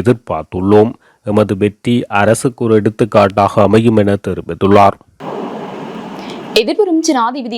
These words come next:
Speaker 2: தேர்தலில் ரணில் விக்ரமசிங்கவுக்கு ஆதரவு தெரிவித்துள்ள பொதுஜன பெரமுனவின் தொன்னூற்றி இரண்டு பாராளுமன்ற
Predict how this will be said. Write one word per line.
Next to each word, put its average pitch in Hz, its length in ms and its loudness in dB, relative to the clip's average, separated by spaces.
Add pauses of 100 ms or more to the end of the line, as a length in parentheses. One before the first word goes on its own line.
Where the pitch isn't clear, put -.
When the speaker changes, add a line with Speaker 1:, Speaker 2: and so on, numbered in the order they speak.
Speaker 2:
தேர்தலில் 220 460 -4 (120)
ரணில் 233 380 -4
விக்ரமசிங்கவுக்கு 254 840 -4
ஆதரவு 233 360 -4
தெரிவித்துள்ள 175 460 -4 (520)
பொதுஜன 330 400 0
பெரமுனவின் 269 460 0
தொன்னூற்றி 262 380 -2
இரண்டு 254 320 -2
பாராளுமன்ற 277 600 -4